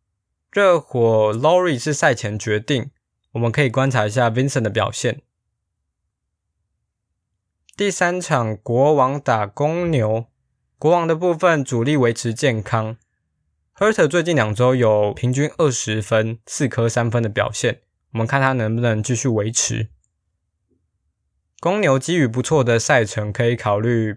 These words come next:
Patrick Williams、Beverley 跟 Caruso，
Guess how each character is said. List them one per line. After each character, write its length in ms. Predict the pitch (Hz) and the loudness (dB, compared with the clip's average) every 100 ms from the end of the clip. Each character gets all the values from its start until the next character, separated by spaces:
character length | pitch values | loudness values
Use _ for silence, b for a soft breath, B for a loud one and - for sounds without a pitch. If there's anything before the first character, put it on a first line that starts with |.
| _ | _
Patrick 320 | - 131 147 | -6 -2 0
Williams、 560 | 143 156 147 107 98 - _ _ _ _ _ | 2 2 2 0 -4 -14 _ _ _ _ _
Beverley 640 | - 135 131 120 113 107 110 | 0 2 4 2 2 -4 -4
跟 300 | 123 120 120 | -2 0 0
Caruso， 680 | - 110 127 147 - 104 | -2 -2 -2 -2 0 0